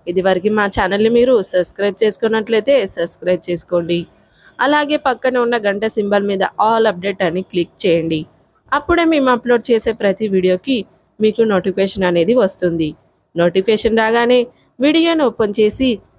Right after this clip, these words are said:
మీ రాశి గురించి, మీ జాతకం గురించి తెలుసుకోవచ్చు. ఇక వివరాల్లోకి వెళ్తే గనక, కుంభరాశి అనేది రాశి చక్రంలో పదకొండవ రాశి.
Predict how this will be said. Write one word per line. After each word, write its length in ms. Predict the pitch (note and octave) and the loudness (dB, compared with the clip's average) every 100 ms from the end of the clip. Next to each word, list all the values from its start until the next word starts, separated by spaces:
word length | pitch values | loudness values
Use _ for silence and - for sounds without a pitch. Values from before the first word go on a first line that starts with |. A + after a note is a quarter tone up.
| - | 0
మీ 140 | C#4+ | 2
రాశి 300 | D4 C#4 B3+ | 2 0 -2
గురించి, 400 | G#3 F#3+ G3 C4 | -2 -2 -2 -4
మీ 160 | C4 C4 | 0 0
జాతకం 500 | C4 B3 - G#3+ F#3+ | 0 0 -2 -4 -2
గురించి 340 | F3+ F#3 C#4+ | -4 -4 -6
తెలుసుకోవచ్చు. 840 | C#4 G3+ F3+ - F3+ E3+ E3 E3 D3 _ _ _ _ | -4 -2 -2 -2 0 0 0 -6 -8 _ _ _ _
ఇక 160 | G#3 A#3 | -2 0
వివరాల్లోకి 680 | G#3+ G3 G3 A3 C4 C4 C#4+ | 0 0 0 2 2 0 0
వెళ్తే 300 | C#4 C4 C#4 | 0 2 0
గనక, 420 | C4+ C4 D4+ C4 - _ _ - | 0 0 0 -2 -6 _ _ -2
కుంభరాశి 560 | E4 F4 E4 A3+ - | 2 2 2 0 0
అనేది 400 | G3+ G3 G#3 A#3+ | 0 0 0 0
రాశి 280 | F#3 F#3 B3 | 0 -2 -4
చక్రంలో 600 | A3 F#3 - G3 G#3+ A#3+ - _ _ _ _ - | -6 -6 -2 -2 2 0 0 _ _ _ _ -2
పదకొండవ 520 | G#3 F#3+ G3+ G3+ G3 | -2 0 2 2 2
రాశి. 440 | E3 E3 F3+ D#3 | 0 -2 -4 -6